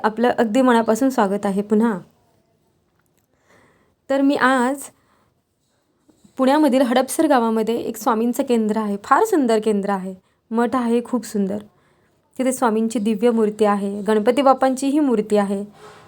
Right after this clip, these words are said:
दुर्गा माचीही खूप सुंदर मूर्ती आहे. मला असं वाटलं की स्वामींच्या भक्तजनांना छानपैकी स्वामींचं दर्शन द्यावं, मठ दाखवावा, केंद्र दाखवावं तुम्हाला.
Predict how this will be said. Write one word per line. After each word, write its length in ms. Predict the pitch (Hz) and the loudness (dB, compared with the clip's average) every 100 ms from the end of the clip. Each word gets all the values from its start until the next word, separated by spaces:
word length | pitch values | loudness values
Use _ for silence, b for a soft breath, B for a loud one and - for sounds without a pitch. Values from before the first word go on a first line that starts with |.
| - | -6
दुर्गा 300 | 226 220 226 | 0 2 4
माचीही 600 | 220 220 220 247 226 311 | 2 0 -2 -2 -2 -2
खूप 280 | - 320 359 | 2 2 2
सुंदर 360 | 311 254 220 | 2 4 4
मूर्ती 320 | 214 208 208 202 | 4 0 0 0
आहे. 220 | 190 190 185 - _ _ _ _ _ _ _ - | 0 -4 -10 -20 _ _ _ _ _ _ _ -4
मला 160 | 240 247 | 2 2
असं 180 | 262 | 4
वाटलं 500 | 311 254 240 294 254 339 - B B B _ _ _ _ - | 4 4 2 0 0 -2 -12 B B B _ _ _ _ -10
की 60 | |
स्वामींच्या 460 | 254 233 214 214 247 | -4 -2 -2 -2 -2
भक्तजनांना 800 | 220 220 233 233 233 233 226 294 - B B B B B _ - | -2 0 2 4 4 2 0 -4 -14 B B B B B _ -6
छानपैकी 500 | 220 233 233 226 226 | -2 0 2 0 0
स्वामींचं 440 | 220 208 208 208 | 0 0 0 0
दर्शन 400 | 208 202 202 220 | 0 0 0 0
द्यावं, 380 | 214 185 190 196 208 _ _ _ - | 0 -4 -8 -10 -14 _ _ _ -8
मठ 220 | 220 262 | -2 0
दाखवावा, 480 | 240 220 220 196 196 | 0 0 -2 -6 -6
केंद्र 340 | 190 202 196 | -4 -2 0
दाखवावं 460 | 208 202 202 214 202 | 2 2 0 -2 -2
तुम्हाला. 400 | 202 190 196 196 | -2 -6 -6 -10